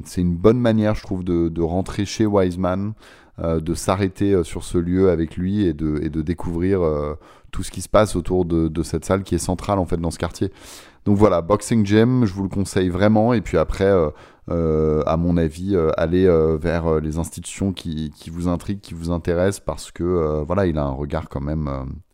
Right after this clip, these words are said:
très, très, euh, très étonnant. Je sais pas, toi, euh,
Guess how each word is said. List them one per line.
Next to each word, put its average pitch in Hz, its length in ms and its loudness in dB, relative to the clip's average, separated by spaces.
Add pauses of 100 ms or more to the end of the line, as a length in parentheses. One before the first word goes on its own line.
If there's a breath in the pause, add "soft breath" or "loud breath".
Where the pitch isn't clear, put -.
(360)
très, - 180 -4
très, - 220 -4
euh, 82 240 -2
très 85 260 -4
étonnant. 95 320 -2 (540 loud breath)
Je - 160 -6
sais 95 140 0
pas, 107 160 6
toi, 104 360 6
euh, 90 560 4